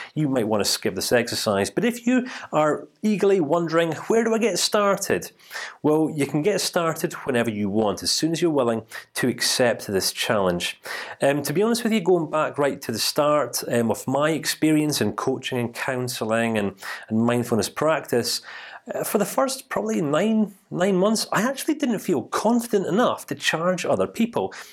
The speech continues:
And, and if I'm gonna be honest again, it wasn't like making money was my main priority. In fact, it never was. I just wanted to make a difference. So how I became confident was through practicing and developing my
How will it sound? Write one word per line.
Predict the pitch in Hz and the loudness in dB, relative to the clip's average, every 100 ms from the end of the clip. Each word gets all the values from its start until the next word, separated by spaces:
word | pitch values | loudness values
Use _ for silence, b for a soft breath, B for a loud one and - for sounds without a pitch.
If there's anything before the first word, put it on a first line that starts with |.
| B | B
And, | - 208 | -2 -2
and | 170 190 | 0 -2
if | 190 | 0
I'm | |
gonna | 247 285 | 0 2
be | 240 | 2
honest | 233 233 - | 4 2 0
again, | 104 170 185 185 185 B B | 2 4 4 2 -2 B B
it | 143 | 0
wasn't | 160 185 214 214 | 2 2 0 0
like | 202 165 | 2 0
making | 143 151 151 - 113 | 2 0 0 0 2
money | 120 170 | 4 4
was | 160 147 127 | 6 4 2
my | |
main | 117 120 | 2 2
priority. | 117 107 127 180 - | 2 2 2 2 0
In | 202 | -2
fact, | - 208 190 | 0 -2 -2
it | 175 | -2
never | 170 165 | 0 2
was. | 165 208 165 | 2 2 2
I | 151 | 0
just | 156 139 | 0 0
wanted | 135 143 - | 2 0 -4
to | - | -4
make | 117 - | -4 -2
a | |
difference. | 101 180 - 120 98 - B B B B | -2 -2 0 -2 -2 -6 B B B B
So | - 233 233 220 - | 0 2 4 4 2
how | 135 - 277 285 | 0 0 0 2
I | 277 | 0
became | 185 - 175 151 131 127 B _ | -2 -2 0 0 -2 -6 B _
confident | - 214 269 277 277 240 131 175 175 - B B B B | 0 2 2 2 0 2 4 2 -2 -8 B B B B
was | 139 202 202 - - | 2 4 2 -4 -6
through | - - 202 214 202 - | -4 2 4 2 0 -10
practicing | - - 247 208 - - 139 104 92 B B - | -2 2 2 2 -2 0 2 2 0 B B -2
and | 147 | 0
developing | 139 120 156 165 185 180 180 | 2 2 2 2 0 -2 0
my | 110 98 98 | 2 2 0